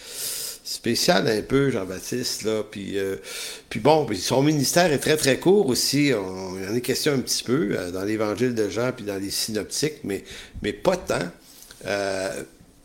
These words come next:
bon, fait que, mais quand je me suis penché sur l'histoire de Jean-Baptiste cette semaine,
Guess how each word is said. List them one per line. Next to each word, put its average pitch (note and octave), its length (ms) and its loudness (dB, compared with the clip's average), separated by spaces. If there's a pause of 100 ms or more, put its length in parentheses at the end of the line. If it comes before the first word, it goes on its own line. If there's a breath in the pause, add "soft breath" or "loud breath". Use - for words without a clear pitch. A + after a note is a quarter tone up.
(260)
bon, A#2+ 100 4 (220)
fait - 200 -2
que, A#2 680 4 (180)
mais G#2+ 100 0
quand A3+ 180 6
je - 120 -2
me B2+ 60 2
suis - 220 0
penché C#3 440 4
sur A#2 220 2
l'histoire B2 480 4
de A2 100 2
Jean-Baptiste G#2 680 -2
cette - 160 -6
semaine, A2 560 -2